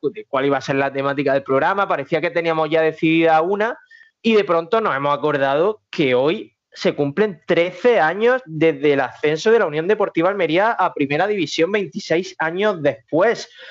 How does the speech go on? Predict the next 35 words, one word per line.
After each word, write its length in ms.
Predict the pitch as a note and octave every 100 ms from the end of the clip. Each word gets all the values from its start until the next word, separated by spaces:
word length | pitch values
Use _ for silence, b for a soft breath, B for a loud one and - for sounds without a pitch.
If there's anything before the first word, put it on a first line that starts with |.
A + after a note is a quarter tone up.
| B B _
Y 140 | D#3 -
claro, 380 | D#3 G3 G3+
no 280 | A#2+ C3 D3
podemos 540 | D#3+ E3 E3 E3+ E3 D3+
ser 220 | E3 E3+
un 120 | E3
podcast 460 | F#3 F#3+ F#3+ C#3+ -
que 160 | C3+
va 200 | C3 D3
de 80 | D#3
que 100 | E3
respeta 460 | D#3 D3+ E3+ D#3+ D3+
la 80 | D3+
historia 400 | - E3 D#3 D#3
unionista, 1040 | D#3 D#3 F#3+ A3+ G3 - D#3+ D3+ C#3+ C#3
de 160 | C#3 C#3+
que 180 | C#3
cuida 240 | - F3+ E3+
hasta 220 | E3 E3+
el 80 | D#3+
más 160 | D#3+
mínimo 420 | D#3+ E3 E3 E3 D#3
detalle 560 | D3+ D3+ F3+ G3+ F#3
de 140 | D#3+ D#3
nuestros 440 | D3+ - E3 D#3
héroes 300 | E3 D#3+ D#3
rojiblancos 840 | D#3 D#3 D#3 E3 E3 G#3 A3+ - -
y 180 | B2+
luego 320 | A2+ A#2 B2 D3+
no 120 | D#3
hablar 300 | D#3 D3 C3
de 60 |
una 140 | C3+ B2
efeméride 500 | - B2 B2 B2 A2
así. 380 | G#2 G#3 A3